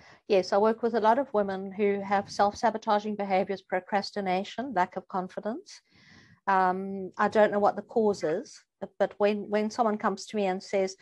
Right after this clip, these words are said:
um, "These are my issues," uh, I will then ask their higher self, "What, what, what is causing this? What is at the root of and causing you to lack confidence or to have self-sabotaging behaviors or whatever it is?"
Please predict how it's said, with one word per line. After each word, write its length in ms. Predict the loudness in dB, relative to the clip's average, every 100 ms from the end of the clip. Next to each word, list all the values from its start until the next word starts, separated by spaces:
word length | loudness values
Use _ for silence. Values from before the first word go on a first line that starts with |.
| -20 -20 -20 _ _ 0
um, 440 | 2 2 -2 -12 -16 -16 -16 -8
"These 220 | -4 -2
are 60 | 0
my 220 | 0 0
issues," 600 | 0 -4 -2 -4 -4 -8 -16 _ _
uh, 240 | 2 4 4 2
I 140 | 0
will 160 | 2 0
then 280 | 0 -2 0
ask 360 | 4 6 4 -2 _ -2
their 140 | 0
higher 300 | 2 2 2
self, 360 | 0 2 2 0 -4
"What, 180 | -4
what, 200 | -2 -4
what 160 | -2 -2
is 120 | -4
causing 440 | 2 6 6 6 -2
this? 160 | -2
What 140 | 0 0
is 100 | 0
at 100 | -4
the 80 | -2
root 300 | 2 0 0
of 180 | -2 -2 -2
and 220 | -8 -8
causing 420 | -2 -2 -2 -6
you 140 | -6 -8
to 140 | -6 -4
lack 220 | -4 -4
confidence 640 | -6 -6 -6 -6 -6 -8
or 140 | -12 -12 -8
to 140 | -6
have 220 | -4 -4 -6
self-sabotaging 880 | -4 -4 -4 -8 -6 -4 -4 -4 -10
behaviors 400 | -2 -2 -2 -2
or 80 |
whatever 300 | 0 0 2
it 120 | 0 -2
is?" 280 | -4 -6